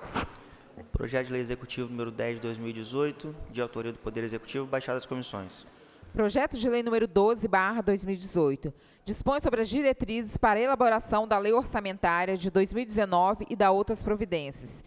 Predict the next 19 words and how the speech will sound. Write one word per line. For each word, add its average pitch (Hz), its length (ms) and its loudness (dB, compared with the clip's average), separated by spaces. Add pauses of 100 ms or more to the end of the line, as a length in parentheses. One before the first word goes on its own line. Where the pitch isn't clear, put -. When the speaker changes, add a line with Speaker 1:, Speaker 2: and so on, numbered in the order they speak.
(140)
Speaker 2:
de 165 80 0
autoria 185 320 4
do 185 80 -6
Poder 185 160 2
Executivo. 147 680 -4 (580)
Speaker 1:
Projeto 123 400 -2
de 123 60 -6
Lei 123 120 0
Executivo 120 480 -6
número 117 240 -4
doze 117 300 -4
de 117 40 -10
dois 113 160 -6
mil 117 120 -10
e - 20 -10
dezoito, 127 500 -6
baixadas 127 340 -4
as - 40 -12
comissões. 117 580 -10